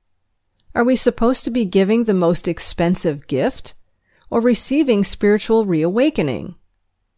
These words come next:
Why do we celebrate Christmas? What is the Christmas spirit? So many people, I am afraid, say they have the spirit in terms of its being the birth of Christ.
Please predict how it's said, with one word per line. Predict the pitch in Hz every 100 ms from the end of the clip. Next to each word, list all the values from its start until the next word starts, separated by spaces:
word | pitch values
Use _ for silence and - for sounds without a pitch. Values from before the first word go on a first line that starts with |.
| _ _ _ _ -
Why | 226 269 349
do | 359
we | 330
celebrate | 285 311 339 277 160 139 -
Christmas? | 165 139 - 113 - - - - - _ _ -
What | 220 302
is | 320 -
the | 320
Christmas | - 185 - 202 208
spirit? | - - 320 214 - - - _ _ _ _ _ _ _ _ -
So | - 359 381
many | 302 269 233
people, | - 220 226 156 131 -
I | 160
am | 151 151
afraid, | - 151 123 147 220 - - _ _ -
say | - 285 339
they | 320 269
have | 226 220
the | 196
spirit | 180 - 196 240 165 - -
in | 160 165
terms | - 208 208 180
of | 156
its | - -
being | 180 196 196 151
the | 147
birth | 170 170 -
of | 139 -
Christ. | - 202 123 - - -